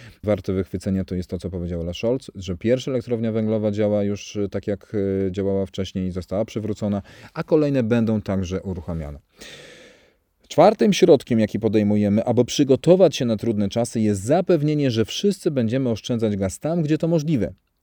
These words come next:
Każdego dnia otrzymuję informacje od wielu firm w Niemczech, w jaki sposób podejmowane są decyzje o zmniejszeniu własnego zużycia gazu.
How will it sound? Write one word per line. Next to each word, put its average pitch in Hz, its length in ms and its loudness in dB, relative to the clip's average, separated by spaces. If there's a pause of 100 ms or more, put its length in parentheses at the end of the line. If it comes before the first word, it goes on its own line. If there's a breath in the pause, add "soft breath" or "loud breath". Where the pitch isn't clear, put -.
(260)
Każdego 135 360 2
dnia 131 260 2
otrzymuję 110 420 0
informacje 107 580 0
od 98 80 -2
wielu 151 280 6
firm 139 260 -2
w 98 80 -4
Niemczech, 117 420 0
w 107 40 -4
jaki 143 300 2
sposób 139 400 -6
podejmowane 123 640 0
są 117 200 -2
decyzje 127 480 0
o 143 100 0
zmniejszeniu 147 720 0
własnego 110 440 -2
zużycia 98 400 -2
gazu. 95 320 0